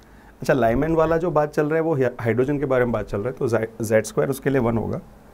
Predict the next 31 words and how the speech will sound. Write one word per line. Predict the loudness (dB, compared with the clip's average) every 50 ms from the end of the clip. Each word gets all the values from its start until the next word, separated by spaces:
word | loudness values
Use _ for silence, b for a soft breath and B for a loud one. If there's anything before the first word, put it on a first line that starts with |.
| B B B B B B 0 2
into | 2 2 4 2 0 0 -2 -10 -16 -20 -20 -20 -12 -4 0
one | 0 2 2
upon | 0 0 -2 -2 -2 -2 0
N | -2 0 0
one | 0 0 -2 -2
square | -2 0 0 2 2 0 -2
minus | -2 -2 0 0 0 -2 -2 -4
one | -4 -4 -2 -2
upon | -2 -2 -2 -4 -4 -6 -10 -14 -20 -20 -20 -10 -4 -2
infinity | -2 -2 0 0 0 0 0 0 -2 -2 -4 -4 -6 -4 -2
का | -2
स्क्वायर, | 0 2 2 2 2
तो | 0 0 -2 -2
इन्फिनिटी | -2 -2 -2 -2 -4 -4 -4 -4 -4 -4
है, | -4 -6 -8 -12 -16 -18 -20 -20 B B B B B B B B B B B B B B 2 2
upon | 4 6 6 6 6 4 2 -2 -6 -14 -20 -20 -8 0 4
ये | 6 6
वन | 8 8 8 8 6
upon | 6 6 6 6 6 6 4 2 -2 -8 -18 -20 -20 -20 -20 -20 -20 -20 -20 -20 -20 -4 2 4
पाश्चन | 4 4 4 4 6 6 8
वाली | 8 8 6 6
जो | 6 6 6
बात | 6 6 6 4 2
है | 0 -2 -2 -4 -10 -20 -20 -20 -20 -20 B B B B B B B B -4
उसकी | -2 2 4 4
अगर | 6 6 6 4
हम | 4 2 0 -6 -14 -12 -2 2
बात | 4 4 4 4 2
करें | 4 4 4 4
हम | 4 2 0
लोग, | 0 -2 -4